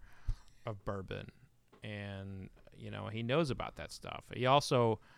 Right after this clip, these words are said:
he also asks questions about, like, how musicians are managed. And, you know, so we talk constantly about business. And,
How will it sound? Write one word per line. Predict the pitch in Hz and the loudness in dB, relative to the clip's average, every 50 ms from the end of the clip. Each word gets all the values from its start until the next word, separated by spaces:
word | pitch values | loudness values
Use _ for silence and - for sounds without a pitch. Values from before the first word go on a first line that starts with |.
| - - - _ | -20 -20 -14 _
he | - 135 139 | 2 6 10
also | 143 156 160 - - 135 131 | 10 10 10 8 6 4 6
asks | 127 123 120 117 - - | 6 6 4 4 2 -2
questions | - 131 123 120 113 - - 120 113 110 110 110 104 - - - | 0 2 2 4 2 2 -2 -2 -2 -2 -4 -4 -6 -8 -8 -8
about, | 113 104 110 107 107 104 101 104 110 | -8 -4 0 0 2 2 0 0 -2
like, | 107 104 101 - - - | -4 -4 -4 -4 -4 -2
how | 110 104 101 104 | 0 0 0 0
musicians | 107 110 107 104 110 123 120 - - 123 113 104 - | 0 -2 -2 0 0 0 0 0 -2 -4 -4 -4 -4
are | 95 90 | -6 -4
managed. | 92 101 113 131 135 127 107 98 92 87 - - - - - | -4 -2 0 2 2 2 0 0 -2 -4 -6 -10 -10 -8 -6
And, | 98 95 90 87 - - - - - - - - - - _ - | -6 -6 -6 -8 -10 -12 -16 -20 -20 -20 -20 -20 -20 -20 _ -4
you | 147 | 0
know, | 147 147 147 | 2 2 2
so | 143 - 139 | 2 2 0
we | 139 143 151 151 147 | 0 2 2 2 0
talk | - - - 135 127 120 - - | -2 2 4 6 6 6 4 0
constantly | - - 135 131 143 139 - - 107 107 101 98 95 - | -4 0 2 2 2 0 -2 -4 -4 -4 -4 -4 -4 -6
about | 104 101 101 104 95 90 - | -6 -4 -2 0 -2 0 0
business. | - 160 165 - - 117 107 - - - | 0 0 0 0 -4 -10 -10 -8 -8 -8
And, | 110 107 | -8 -8